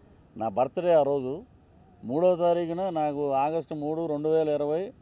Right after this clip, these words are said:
Almost అయినోళ్ళు కానివ్వండి, నేను ఎందుకంటే ఎవరిని, అయినోళ్ళని ఎవరిని నమ్మను. బంధువులకి వ్యతిరేక ఎవరంటే పృథ్వీరాజు. ఏదైనా నేను కుండ బద్దలు కొట్టినట్టు మాడతాను, ఎప్పుడు ఎలా మాడతాను, ఇప్పుడు ఎలా మాడతాను, నా, ఎవరికి భయపడి నేను బతకట్లేదండి ఎక్కడ.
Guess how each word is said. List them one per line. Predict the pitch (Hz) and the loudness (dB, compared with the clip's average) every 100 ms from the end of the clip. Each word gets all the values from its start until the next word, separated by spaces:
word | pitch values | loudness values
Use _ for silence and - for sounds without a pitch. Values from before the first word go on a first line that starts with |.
| _ _ _ - 123 | _ _ _ -2 0
Almost | 170 180 185 - 196 180 170 170 170 170 151 139 127 107 98 | 2 0 -4 -2 -4 -2 -4 -4 -6 -6 -6 -6 -6 -6 -8
అయినోళ్ళు | 104 139 156 160 | -6 -2 0 0
కానివ్వండి, | 156 160 160 160 156 170 | 0 -2 -2 -6 -6 -6
నేను | 151 143 139 | -4 -4 -4
ఎందుకంటే | 147 165 156 | -6 -6 -2
ఎవరిని, | 151 147 156 156 | -2 -2 -4 -6
అయినోళ్ళని | 139 147 151 147 | -6 -4 -6 -4
ఎవరిని | 139 135 139 | -4 -6 -6
నమ్మను. | 117 127 135 139 - _ _ _ _ _ - _ - _ - | -8 -6 -8 -10 -16 _ _ _ _ _ -20 _ -20 _ -18
బంధువులకి | 98 113 139 160 165 156 156 | -4 -2 0 2 2 2 0
వ్యతిరేక | 143 127 143 147 | 0 0 2 2
ఎవరంటే | 139 135 135 156 | 2 0 -2 -4
పృథ్వీరాజు. | 113 98 92 76 67 - _ _ _ _ 104 | -6 -6 -8 -8 -14 -20 _ _ _ _ -2
ఏదైనా | 135 156 170 | 0 2 2
నేను | 160 131 | 0 -2
కుండ | 135 151 | -4 -2
బద్దలు | 156 151 | -2 -2
కొట్టినట్టు | 151 135 143 135 | -4 -4 -8 -6
మాడతాను, | 135 127 139 131 | -6 -6 -8 -6
ఎప్పుడు | 120 131 147 | -6 -2 -2
ఎలా | 143 | -2
మాడతాను, | 143 139 139 147 | -2 -4 -4 -6
ఇప్పుడు | 139 117 139 | -6 -2 -2
ఎలా | 139 | -2
మాడతాను, | 123 127 123 131 | -2 -4 -4 -6
నా, | 123 123 117 - - - - | -6 -6 -6 -10 -18 -14 -4
ఎవరికి | 123 131 143 | 0 0 0
భయపడి | 127 131 131 131 | 0 -2 -2 -4
నేను | 139 | -6
బతకట్లేదండి | 110 110 120 110 110 98 98 | -4 -4 -6 -6 -6 -6 -10
ఎక్కడ. | 90 98 | -8 -8